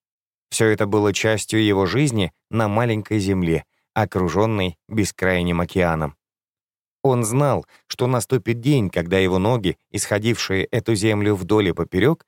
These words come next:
остановятся навсегда. За исключением полутора лет, проведенных в Токио, вся жизнь Сахары протекла в пределах небольшого периметра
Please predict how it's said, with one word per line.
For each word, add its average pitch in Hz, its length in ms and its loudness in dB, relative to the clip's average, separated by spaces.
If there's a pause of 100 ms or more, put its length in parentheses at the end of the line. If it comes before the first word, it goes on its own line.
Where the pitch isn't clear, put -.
(280)
остановятся 135 720 0
навсегда. 92 560 -4 (960)
За 104 200 2
исключением 113 680 0
полутора 101 460 2
лет, 110 260 0
проведенных 95 640 0
в - 60 -16
Токио, 104 420 0 (280)
вся 175 240 0
жизнь 139 340 0
Сахары 123 540 0 (240)
протекла 113 500 0
в - 100 -8
пределах 113 540 0
небольшого 101 540 0
периметра 110 600 0